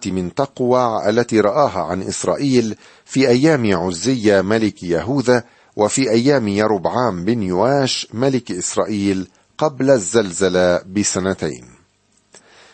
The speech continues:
يربعام هذا المذكور هنا هو يربعام الثاني، قبل الزلزلة بسنتين. لقد تحدث زكريا أيضًا عن هذه الزلزلة بعد نحو مائتي سنة،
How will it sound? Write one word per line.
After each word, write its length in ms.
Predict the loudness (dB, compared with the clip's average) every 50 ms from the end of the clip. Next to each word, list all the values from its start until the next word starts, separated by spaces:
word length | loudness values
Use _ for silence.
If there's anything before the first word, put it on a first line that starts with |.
| _ _ _ 2
يربعام 680 | 2 4 4 4 2 0 0 2 2 2 0 0 0
هذا 460 | 0 0 2 2 2 2 2 2 0
المذكور 520 | 0 0 -2 -2 -4 -4 -4 -4 -2 0
هنا 320 | 0 0 0 2 2 2 2
هو 200 | 2 2 2 2
يربعام 640 | 4 4 4 2 2 0 -2 -2 -2 -2 -2 -4
الثاني، 420 | -6 -8 -6 -6 -6 -8 -8 -10 -18 -20 _ _ _ _ _ _ _ _ _ _ _ _ _ _ _ _ _ _ _ _
قبل 240 | -2 0 2 0 0
الزلزلة 640 | 0 2 2 2 2 4 4 4 4 4 4 2
بسنتين. 720 | 2 0 0 0 0 0 0 -2 -2 0 -2 -2 -2 -4 -8 -18 _ _ _ _ _ _ _ _ _ _ -6
لقد 320 | -4 -2 -2 0 -2 -4
تحدث 580 | -2 -4 -6 -2 -2 -4 -2 -2 -4 -2 0 0
زكريا 760 | 0 0 0 -2 -2 0 0 0 2 0 2 0 0 2 2
أيضًا 380 | 0 0 2 0 0 0 -2
عن 180 | -4 -6 -4 -2
هذه 380 | 0 0 0 0 -2 -4 -4
الزلزلة 680 | -6 -6 0 0 0 0 0 0 -2 0 2 2 0 2
بعد 340 | 0 0 0 0 0 -2 -2
نحو 340 | -2 -2 -4 -4 -4 -6 -4
مائتي 480 | -4 -4 -4 -4 -2 0 0 0 0
سنة، 340 | 0 -2 -2 -2 -2 -2 -6